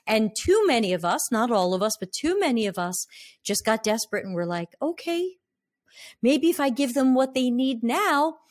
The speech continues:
next time they'll let me do the research I want." Well, why should they let you do the research you want? You just showed them they can get what they want in two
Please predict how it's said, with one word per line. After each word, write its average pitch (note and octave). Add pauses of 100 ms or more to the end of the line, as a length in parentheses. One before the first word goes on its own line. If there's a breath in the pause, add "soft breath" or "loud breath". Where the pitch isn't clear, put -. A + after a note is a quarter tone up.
(260 soft breath)
next D4+
time C4
they'll B3
let C4+
me B3
do C4+
the A3
research C4+
I F#3+
want." E3+ (240 loud breath)
Well, F3+
why F3
should C#5+
they D#5+
let B3
you A3
do A3
the G3+
research G3+
you G3
want? E3+
You A#3
just G4+
showed C5+
them F4
they F4
can D4+
get E4+
what F4
they G#4+
want A4 (160)
in F#4
two G4+